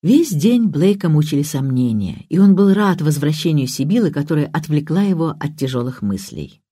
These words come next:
Она приехала вечером, и Блейк невольно подумал, что жена в строгом черном костюме выглядит как истинная жительница Нью-Йорка, города, который она всегда любила. Ее длинные светлые волосы были собраны сзади в тугой пучок.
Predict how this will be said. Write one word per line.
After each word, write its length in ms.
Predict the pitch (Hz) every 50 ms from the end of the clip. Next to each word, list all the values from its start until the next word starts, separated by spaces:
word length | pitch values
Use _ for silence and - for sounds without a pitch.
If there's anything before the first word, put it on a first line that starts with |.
| _ _ _ _ _ -
Она 200 | 226 269 330 330
приехала 440 | - 262 247 254 254 - 226 214 185
вечером, 560 | 147 147 139 143 - 147 139 135 131 151 - _ _ -
и 80 | 175 170
Блейк 400 | 170 196 226 277 285 285 - -
невольно 420 | 190 190 196 202 220 208 196 196
подумал, 460 | 196 196 196 190 240 226 214 196 180
что 180 | 190 - - 185
жена 340 | 170 185 185 196 233 233 202
в 60 | -
строгом 400 | - - 175 175 151 156 156 151
черном 340 | 156 175 160 151 147 143 143
костюме 540 | - - 156 - - 254 220 190 160 - - _ _ -
выглядит 460 | 156 196 175 175 175 156 151 151 -
как 160 | - 147 151 - -
истинная 480 | - 277 - - - - 220 220 226 220
жительница 560 | 185 196 208 196 190 185 190 185 190 - 196
Нью-Йорка, 720 | 185 185 196 196 180 202 220 190 147 135 - - 120 131 - _ _ _ -
города, 440 | 147 151 220 247 214 165 131 131
который 340 | 127 151 160 156 170 160 160
она 120 | 156 160 156
всегда 340 | - - 165 160 165 185
любила. 520 | 180 175 170 156 160 175 165 131 113 - - - _ _ _ _ _ _ _ _ -
Ее 220 | 151 160 156 160
длинные 420 | 143 147 160 175 165 156 151 147 143
светлые 460 | 147 - 156 147 147 147 143 143 139
волосы 440 | 170 202 190 160 151 - 147 135 - _ _ _ -
были 160 | 160 170 160
собраны 480 | 156 - 190 175 175 165 160 160 151
сзади 300 | 139 127 156 160 160 160
в 100 | 160 -
тугой 260 | - 151 131 139 139 143
пучок. 640 | 147 151 147 - - - 113 98 - - _